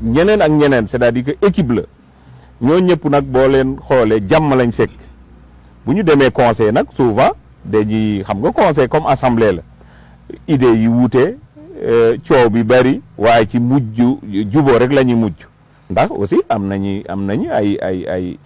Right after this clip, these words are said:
euh, du, danañu wuute ay gis-gis, ku nekk day wax, euh, li nga xam ne mooy, mooy, mooy xalaatam. Mais en tout cas nga xam ne conseil départemental bu Ranérou équipe la boo xam ne ci jàmm ak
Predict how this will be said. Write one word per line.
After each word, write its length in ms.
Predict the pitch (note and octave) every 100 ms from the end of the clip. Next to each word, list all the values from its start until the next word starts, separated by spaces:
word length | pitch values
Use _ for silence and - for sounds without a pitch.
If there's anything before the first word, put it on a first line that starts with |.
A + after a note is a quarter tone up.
| _ - -
euh, 300 | G2 F#2 F2+
du, 160 | F2+ G#2
danañu 420 | F2 G2+ A2+ C3
wuute 220 | E3+ E3 D3+
ay 120 | B2 A#2+
gis-gis, 400 | B2+ A2 A2 - - _ _
ku 120 | -
nekk 220 | B2 C#3+ C#3+
day 220 | A#2 B2+
wax, 320 | C3+ E3 - - - _ _ _ -
euh, 380 | A#2 A#2 A#2+ A#2+ -
li 160 | A#2+
nga 100 | C#3
xam 220 | D3+ C#3 C#3+
ne 80 | D3
mooy, 400 | A#2+ A#2+ A#2+ B2
mooy, 280 | A#2 A#2
mooy 220 | A#2 A#2 A#2
xalaatam. 520 | D3 C#3 C3+ A2+ E2+ _ _ _ -
Mais 100 | A2
en 100 | C3
tout 80 | C3
cas 160 | C3 C3
nga 80 | B2+
xam 240 | C#3+ C3
ne 120 | A2+
conseil 380 | - D3 D#3 D3+
départemental 720 | B2 B2 A#2 A#2 A2+ G#2+ G2
bu 100 | F#2
Ranérou 400 | G2+ G2+ F#2+ F#2 - -
équipe 320 | E3+ F#3 D3+
la 100 | B2
boo 140 | G2+ G#2+
xam 260 | A#2+ G#2 G2
ne 120 | A#2 - _ _ - -
ci 180 | - B2
jàmm 420 | G#2 C3 A2+ A#2+ -
ak 120 | G#2+